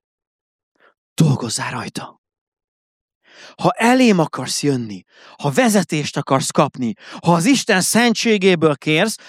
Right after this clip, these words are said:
akkor az a minimum, hogy önmagadat rendbe vágod. Az nem működik, hogy tudom, hogy úgy szeretsz, ahogy vagyok. Hát, tényleg úgy szeret egyébként, ez a, ez a jó benne.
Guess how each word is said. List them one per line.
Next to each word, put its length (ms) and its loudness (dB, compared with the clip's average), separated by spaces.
akkor 420 0
az 240 2
a 100 4
minimum, 600 2
hogy 200 -2
önmagadat 600 2
rendbe 360 4
vágod. 440 -6
Az 200 -2
nem 220 4
működik, 640 4
hogy 420 -2
tudom, 340 4
hogy 140 2
úgy 140 0
szeretsz, 380 2
ahogy 260 4
vagyok. 320 0
Hát, 180 -6
tényleg 360 0
úgy 120 -10
szeret 320 -10
egyébként, 440 -6
ez 100 -6
a, 60 -6
ez 140 -6
a 40 -10
jó 160 0
benne. 480 -6